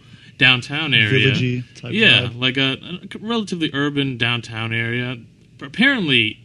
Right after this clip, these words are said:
Speaker 1: everything closes very early and then doesn't c-, open back up <laughs> on Sundays.
Speaker 2: Yeah. This diner
Speaker 1: Very
Speaker 2: was totally closed on Sundays.
Speaker 1: Yeah,
Speaker 2: They
Speaker 1: so
Speaker 2: don't
Speaker 1: that
Speaker 2: have a
Speaker 1: wasn't
Speaker 2: diner that
Speaker 1: open.
Speaker 2: closes on Sundays?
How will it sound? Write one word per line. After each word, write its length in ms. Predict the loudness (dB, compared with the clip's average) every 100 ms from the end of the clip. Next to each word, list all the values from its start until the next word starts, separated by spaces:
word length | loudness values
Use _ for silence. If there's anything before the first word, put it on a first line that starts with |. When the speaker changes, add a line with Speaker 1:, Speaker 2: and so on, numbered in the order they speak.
| -2
Speaker 1:
everything 440 | 2 4 2 0 -2
closes 600 | -2 -2 -2 -4 -6 -8
very 360 | -2 0 2
early 320 | 0 0 0 0
and 160 | -2
then 180 | -4 0
doesn't 380 | 0 0 -2 -10
c-, 100 | -14 -16 0
open 300 | 0 2 0
back 240 | 0 0
up 180 | -2 -4
<laughs> 0 |
on 160 | -4 0
Sundays. 720 | 0 0 0 0 -2 -6 -8
Speaker 2:
Yeah. 200 | -8 -10 -14 -20 -14 -4
This 120 | 0
diner 140 | 4 6
Speaker 1:
Very 100 | 4
Speaker 2:
was 120 | 2
totally 260 | 0 0 -2
closed 240 | -2 -4
on 120 | -4
Sundays. 500 | -4 -4 -6 -8 -12 -12 -2
Speaker 1:
Yeah, 160 | -2 -2
Speaker 2:
They 60 | -8
Speaker 1:
so 80 | 0 4
Speaker 2:
don't 40 |
Speaker 1:
that 40 | 4
Speaker 2:
have 60 |
a 40 | 4
Speaker 1:
wasn't 180 | 4 6
Speaker 2:
diner 120 | 4
that 40 |
Speaker 1:
open. 120 | 4
Speaker 2:
closes 220 | 2 0 -2
on 140 | -6
Sundays? 420 | -8 -8 -8 -12